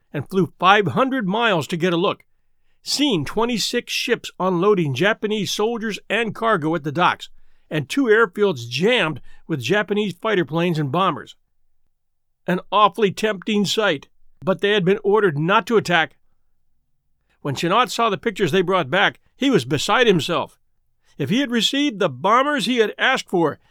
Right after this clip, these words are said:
he could have stopped the Japanese in their tracks, inflicting heavy damage on their air power. But he had nothing.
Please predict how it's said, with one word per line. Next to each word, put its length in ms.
he 140
could 180
have 120
stopped 340
the 60
Japanese 580
in 80
their 140
tracks, 440
inflicting 520
heavy 320
damage 360
on 140
their 160
air 180
power. 460
But 160
he 220
had 320
nothing. 600